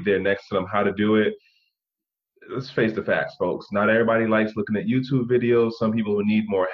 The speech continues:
help than just reading something off of a blog. And that's where this young lady right here comes in, Tiffany Warren. If you could just give us a little introduction to yourself, um, and apologies for the connection. She is actually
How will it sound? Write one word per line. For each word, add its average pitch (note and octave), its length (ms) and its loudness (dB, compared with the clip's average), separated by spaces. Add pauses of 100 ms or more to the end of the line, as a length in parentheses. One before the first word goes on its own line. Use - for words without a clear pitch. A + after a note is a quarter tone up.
help A#2+ 300 0
than G#2 180 -2
just G#2+ 240 -4 (120)
reading G#2+ 340 0
something G#2 340 -2
off F#2+ 180 -2
of G2 160 -6
a F2 140 -4
blog. A#2 640 2 (540)
And G2 400 0
that's A2 240 0
where A2+ 120 2
this G#2+ 200 0
young G#2 160 0
lady G2+ 220 2
right G2+ 180 2
here G2+ 180 0
comes F#2+ 280 -8
in, G2 220 -2
Tiffany G2+ 360 -8
Warren. G#2 600 0 (400)
If F#2+ 220 -4
you G2+ 160 0
could A2+ 420 2
just G#2 220 -4
give G#2 120 0
us G2+ 180 -2
a - 20 -4
little G2+ 240 0
introduction G2 800 -4 (100)
to G#2 60 -6
yourself, A2+ 560 0 (180)
um, F#2+ 280 -2
and F#2 200 -2
apologies A2+ 720 -2
for G2+ 100 -4
the F2+ 120 -2 (100)
connection. A#2 680 -2 (240)
She F#3 240 -2
is C3+ 180 0
actually A#2 400 -4